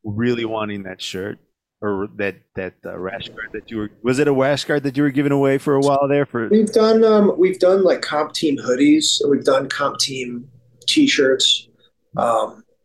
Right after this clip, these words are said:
Speaker 2: and, uh, most of the time I just give those away. I don't even sell them, you know? Um, it's just like, it's just sort of like a gift to the, to the competitors. Um,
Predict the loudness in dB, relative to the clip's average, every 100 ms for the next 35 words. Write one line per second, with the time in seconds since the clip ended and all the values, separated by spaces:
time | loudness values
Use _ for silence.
0 | _ _ _ _ _ _ _ _ _ _
1 | -4 -2 -2 -2 -2 2 4 4 4 4
2 | 2 2 2 2 0 0 0 -2 _ _
3 | -2 0 -2 -2 -2 -2 -4 -12 _ _
4 | -8 -8 -8 -14 _ -6 -2 0 2 2
5 | 2 2 0 -2 -8 -6 -4 0 2 2
6 | 2 0 -2 -4 -2 0 -2 -6 -6 -4
7 | 0 0 -2 _ -6 -6 -8 -6 -4 -4
8 | -6 -8 -8 -6 -4 -4 -8